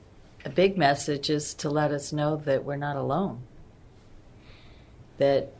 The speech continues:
maybe we don't have an individual in our life at the moment that we can rely on, but it's not necessary because all we need is him.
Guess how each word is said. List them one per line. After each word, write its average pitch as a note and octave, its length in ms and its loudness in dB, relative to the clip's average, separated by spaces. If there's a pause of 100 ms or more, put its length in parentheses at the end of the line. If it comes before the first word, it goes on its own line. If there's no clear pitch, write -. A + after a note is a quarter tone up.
(400)
maybe D#3+ 400 2
we D#3+ 160 4
don't D#3 220 4
have D3+ 680 -2
an D3 140 -2
individual D#3 680 2
in C#3+ 120 0
our C3+ 200 0
life D#3+ 680 2
at D3 160 -6
the D3 80 0
moment C#3+ 460 -2
that A#2+ 120 0
we D#3+ 160 2
can D#3 200 0
rely D3 500 4
on, C#3 340 0 (320)
but D#3+ 200 0
it's D#3+ 220 -2
not C#3 240 0
necessary C#3+ 800 -2 (760)
because C#3+ 960 0 (100)
all D3 180 2
we C#3+ 140 0
need C#3+ 240 -4
is B2+ 140 -2
him. E3 300 -2